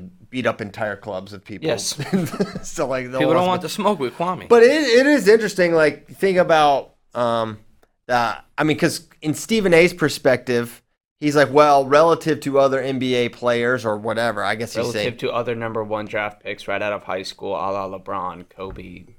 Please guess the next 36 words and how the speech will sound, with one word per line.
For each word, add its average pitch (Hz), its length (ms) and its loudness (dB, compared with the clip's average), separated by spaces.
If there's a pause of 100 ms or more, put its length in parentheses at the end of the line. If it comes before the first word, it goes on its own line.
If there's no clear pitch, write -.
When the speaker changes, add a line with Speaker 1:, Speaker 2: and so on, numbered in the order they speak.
(220)
Speaker 2:
et - 140 -20
cetera, 85 300 -14
et - 80 -16
cetera. - 220 -16
Speaker 1:
Yeah, 98 260 -6 (220)
he's 120 180 -6
a 107 80 -8
scrub. 92 560 -6 (280)
But, 120 180 2
like, 113 340 -2 (220)
you 120 100 -10
know, 107 140 -2
he's 104 300 -8
literally 120 360 -2
in 113 100 -6
the 113 60 -12
league 110 260 -10
for 104 120 -12
thirteen 98 520 -10
years. 98 480 -14 (300)
What 123 200 4
would 208 100 6
be 233 100 -2
the 147 140 2
equivalent 120 840 -4
in, 107 220 -10
uh, 98 300 -8 (180)
<laughs> - 200 -16
of 127 180 -4
us 123 260 -8
to - 120 -20
say, 123 240 -6
it'd 123 460 -6
be 185 120 -2
pretty - 380 -8
preposterous. 113 760 -6